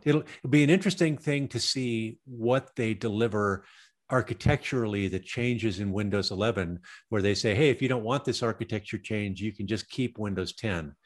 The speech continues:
'Cause I think, you know, we're going to have that. The likelihood is we're going to have that going on, uh, you know, for a while. It won't be a mandatory upgrade. But it's also, I had,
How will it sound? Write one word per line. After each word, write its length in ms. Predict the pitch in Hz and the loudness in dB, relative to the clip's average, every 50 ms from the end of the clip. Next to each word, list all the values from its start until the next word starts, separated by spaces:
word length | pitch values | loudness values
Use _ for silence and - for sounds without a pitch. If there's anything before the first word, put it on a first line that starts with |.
| _ _ _ _ _ _ | _ _ _ _ _ _
'Cause 140 | - 98 87 | -6 -2 -2
I 60 | 98 | 0
think, 320 | 92 - 131 127 110 - - | 0 2 0 0 0 -4 -8
you 100 | 135 120 | -8 -4
know, 80 | 104 98 | -4 -2
we're 140 | 95 101 | 0 0
going 240 | 98 110 113 110 104 | 0 2 2 2 2
to 80 | 104 90 | 0 0
have 320 | 92 117 123 123 107 95 - | 0 0 0 0 0 -2 -2
that. 320 | 110 110 107 104 101 101 - _ _ _ _ - | -2 0 0 0 -2 -4 -10 _ _ _ _ 0
The 80 | 120 | 4
likelihood 460 | 113 143 185 185 160 131 101 113 104 | 6 6 6 4 2 2 2 2 2
is 200 | 107 107 101 - | 2 0 -2 -4
we're 60 | 110 95 | -8 -8
going 240 | 107 101 101 95 | -6 -6 -4 -2
to 80 | 92 85 | -2 -2
have 220 | 90 101 98 85 | -2 -2 -4 -2
that 280 | 92 95 92 95 - 107 | -2 -2 -4 -4 -4 -6
going 280 | 101 95 87 87 87 90 | -4 -4 -2 -2 -2 -2
on, 360 | 90 90 87 87 87 85 - _ _ _ - - - _ _ | -2 -2 -2 -2 -4 -6 -8 _ _ _ -20 -20 -20 _ _
uh, 380 | - 107 98 92 90 87 87 87 85 104 _ | -8 -6 -4 -2 -2 -2 -4 -6 -8 -10 _
you 100 | - 104 | -8 -8
know, 80 | 90 85 | -6 -6
for 180 | - - 101 | -4 -2 -2
a 60 | 92 | 0
while. 360 | 90 92 90 85 80 76 78 85 | 2 2 2 2 0 0 -2 -4
It 60 | 90 | -4
won't 200 | 98 98 95 - | -4 -4 -4 -4
be 80 | 104 | -6
a 40 | 92 | -4
mandatory 600 | 87 90 92 98 92 95 90 - 95 82 80 80 | -4 -2 -2 -2 -4 -4 -4 -4 -4 -4 -2 -4
upgrade. 440 | 82 85 - _ 98 82 78 76 76 - - - - _ _ _ | -4 -6 -8 _ -8 -8 -8 -8 -10 -14 -20 -20 -20 _ _ _
But 120 | - 107 95 | 0 0 2
it's 140 | 92 - | 2 4
also, 320 | 139 143 139 - 123 95 - - - - | 4 4 4 4 2 2 2 -2 -6 -2
I 80 | 120 120 | 0 2
had, 280 | 120 143 139 113 - | 4 4 4 2 -2